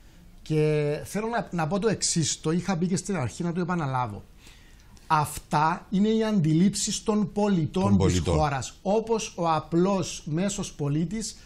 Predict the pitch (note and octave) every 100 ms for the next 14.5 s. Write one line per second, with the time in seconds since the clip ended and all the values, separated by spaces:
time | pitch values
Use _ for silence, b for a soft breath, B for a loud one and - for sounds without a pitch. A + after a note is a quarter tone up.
0 | B - E3 E3 E3 D#3 C#3+ G3 G#3+ G#3
1 | D#3+ - F#3+ F#3 C3+ C3+ D#3 C3+ G#2+ A2
2 | - B B - - E3 D#3 D#3+ G3+ B3
3 | A#3+ A3 A3 E3 E3 F#3 F3+ - - D3
4 | C#3+ D3 - D#3+ C3+ - F3 D#3 E3 D#3+
5 | D3 D3+ - - D3+ D3+ - C3 D#3+ -
6 | D#3 C#3 - C3 D3 D3 B2+ B2 A#2+ A#2+
7 | A#2+ A#2 A#2 A#2+ - B B B - E3+
8 | D#3+ C3+ G#3+ A#3+ A3 A3 G#3 E3 F3+ D#3
9 | D3 G3 G#3+ - G#3 G3 - G3 D3 D3
10 | B2+ G3 - F3 F3+ E3 E3+ C#3 A#2+ D#3
11 | - G2+ - B B B C#3 D#3 D#3+ B3
12 | A#3+ F#3 A3+ - B3 A3+ A3+ A#3+ B3 A#3
13 | A3+ A3 F3 F3+ A3+ G3 D#3+ E3 G#3+ G#3
14 | A3+ F3+ F#3+ F#3+